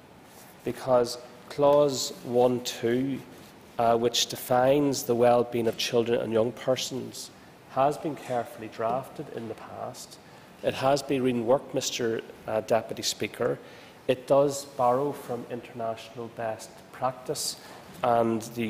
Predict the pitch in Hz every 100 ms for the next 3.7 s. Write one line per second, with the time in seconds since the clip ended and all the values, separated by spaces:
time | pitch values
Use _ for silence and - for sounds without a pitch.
0 | 117 117 110 110 104 - 117 113 - -
1 | 107 107 110 - - 113 - 120 120 139
2 | 127 - - - - - - - 131 123
3 | 139 139 - 131 123 120